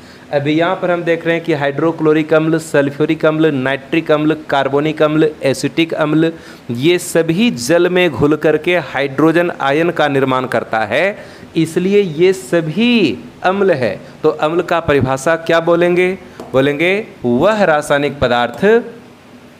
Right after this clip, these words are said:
लिख देते हैं, शॉर्ट में लिखते हैं कि वह रासायनिक पदार्थ जो जल में घुलकर, वह रासायनिक पदार्थ जो जल में घुलकर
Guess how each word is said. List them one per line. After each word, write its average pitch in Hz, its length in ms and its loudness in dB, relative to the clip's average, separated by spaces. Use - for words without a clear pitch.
लिख 139 120 0
देते 120 240 2
हैं, 156 400 -2
शॉर्ट 131 240 -2
में 135 100 -2
लिखते 113 240 -2
हैं 147 280 -4
कि 143 120 0
वह 165 220 2
रासायनिक 143 460 0
पदार्थ 139 420 0
जो 151 340 0
जल 247 340 0
में 233 280 2
घुलकर, 185 580 0
वह 131 200 0
रासायनिक 143 420 -2
पदार्थ 135 300 2
जो 143 120 0
जल 123 340 0
में 180 400 0
घुलकर 156 1040 0